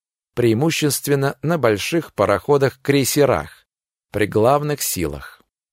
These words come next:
С приходом Небогатого, после завершения операции в заливе Вакаса, группировка дополнительно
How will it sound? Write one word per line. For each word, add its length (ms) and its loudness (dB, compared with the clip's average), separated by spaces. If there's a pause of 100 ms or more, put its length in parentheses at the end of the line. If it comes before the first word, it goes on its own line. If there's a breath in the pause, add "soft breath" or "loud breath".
(380)
С 120 -6
приходом 540 2
Небогатого, 880 2 (380)
после 340 2
завершения 760 0
операции 640 2
в 60 -4
заливе 580 0 (100)
Вакаса, 680 0 (360)
группировка 720 4
дополнительно 880 0